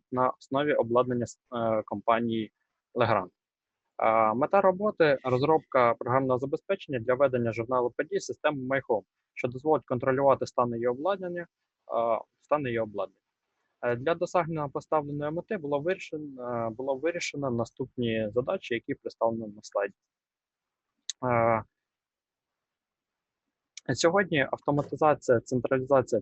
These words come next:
та інтелектуалізація домашнього простору, е, людини є, е, дуже важливою, е,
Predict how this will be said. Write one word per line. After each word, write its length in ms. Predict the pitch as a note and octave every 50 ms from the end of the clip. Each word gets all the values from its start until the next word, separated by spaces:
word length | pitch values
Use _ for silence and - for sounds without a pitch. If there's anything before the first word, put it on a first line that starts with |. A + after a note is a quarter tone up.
| - _
та 160 | - B2 A#2+
інтелектуалізація 1000 | - - A#2 - C3 B2 C3 B2 - - C3+ C3 C3+ B2 C3+ C3 A#2+ - - A#2
домашнього 480 | A2 A#2+ B2 B2+ B2+ A2+ - A#2+ A2+ A#2 -
простору, 380 | - B2+ - - - - A#2+ A2+
е, 1000 | _ _ _ _ _ _ _ - A2+ A2+ A2 A2+ A2 G#2+ A2 A2 A2 A2 A2 A2+
людини 540 | A#2 C3+ D#3+ E3 G3 A3 G3+ E3 C#3 B2 B2 - _ -
є, 440 | B2+ A#2 A#2 C#3 D#3+ D#3+ D3 C3+ A#2 _ _ _ -
е, 100 | C3 B2
дуже 260 | A2 - D3+ - D3
важливою, 560 | B2+ A#2+ A#2 A#2+ C#3 C#3+ C3+ B2+ B2+ A#2+ A2+ - _ _ _ _ _ _ _ _ -
е, 360 | A2+ A2 A2 A2 G#2+ G#2+ G#2+